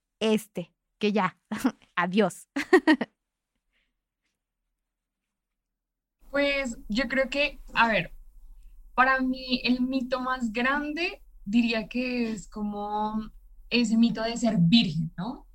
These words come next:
Speaker 2: Algo que es como, "Guau", o sea, eso no, tú no se lo puedes entregar a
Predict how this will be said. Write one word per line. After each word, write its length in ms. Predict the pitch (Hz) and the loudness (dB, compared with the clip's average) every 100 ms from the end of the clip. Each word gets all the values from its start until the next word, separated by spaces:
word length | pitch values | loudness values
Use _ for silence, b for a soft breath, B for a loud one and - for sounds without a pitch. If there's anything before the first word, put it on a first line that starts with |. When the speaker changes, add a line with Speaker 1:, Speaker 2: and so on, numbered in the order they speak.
| - | -4
Speaker 2:
Algo 280 | 202 202 196 | 0 0 0
que 440 | 226 220 226 220 | 0 0 0 0
es 140 | 202 - | -4 -4
como, 880 | 196 196 202 214 220 214 196 180 - - - - - | -4 0 2 2 2 2 0 -4 -8 -20 -20 -20 -10
"Guau", 580 | 190 170 220 214 208 165 - b b - | -4 2 4 2 0 -4 -8 b b -6
o 40 | 202 | -2
sea, 360 | 220 202 185 | 2 4 4
eso 240 | - 180 208 | 2 0 0
no, 200 | 214 202 | 0 0
tú 120 | - | 4
no 100 | 226 | 4
se 100 | 202 | 4
lo 120 | 208 214 | 0 0
puedes 160 | 220 | -2
entregar 440 | 202 190 220 220 | -2 0 0 2
a 80 | 214 | 2